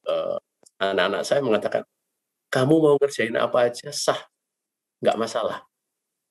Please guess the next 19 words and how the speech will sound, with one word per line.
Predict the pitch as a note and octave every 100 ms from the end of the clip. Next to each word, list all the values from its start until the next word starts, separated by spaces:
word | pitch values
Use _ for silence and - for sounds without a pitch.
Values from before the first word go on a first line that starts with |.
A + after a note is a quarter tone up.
| _ -
Karena | B2 C#3+
nggak | C3+ G2+
tahu | A2 A2+
mau |
kemana | A2 A2 G2+ B2 D3+
dan | A#2 A2+
nggak, | B2 - _
nggak | - -
tahu | A2+
di | A2 G#2+
mana. | G2 F#2+ -
Jadi | C3 F#3 - - - _
ngapain | D#3 F3+ F3+ F#3
aja | F3 F3 A3 G#3
nggak | B2 A2 G2
ada | A2+
masalah. | A2 F#2+ - _ _ _ _ -
Silahkan | - C#3 B2+ A2+
ngapain." | A2 G#2